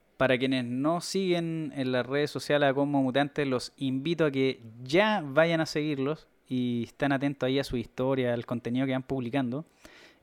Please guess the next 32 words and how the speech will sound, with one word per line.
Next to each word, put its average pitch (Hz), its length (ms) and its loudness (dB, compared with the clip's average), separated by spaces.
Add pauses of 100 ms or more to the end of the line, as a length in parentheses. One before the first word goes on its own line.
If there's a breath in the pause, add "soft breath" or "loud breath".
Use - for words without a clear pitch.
(180)
Y 120 760 2 (180)
lo 127 140 2
que 127 100 0
yo 151 140 4
veía 180 260 6
en 190 80 4
las 180 100 2
redes 170 220 0
sociales 170 320 0
era 175 140 2
que 151 100 -4
se 135 140 -6
juntaban, 143 500 2
¿cierto? 156 380 0
Con 120 400 -2 (140)
casi 147 340 0
que 120 720 -4
ahí 135 180 -4
escondidos 135 560 -2
de 131 100 -6
los 120 120 -8
pacos, 143 460 -4
weón, 139 320 -4
de, 127 100 -6
de 127 180 -8
todo, 151 280 0
y 165 40 -4
se 143 140 -10
juntaban 143 560 -2
a 139 40 0
ensayar 135 540 0
y, 127 360 -4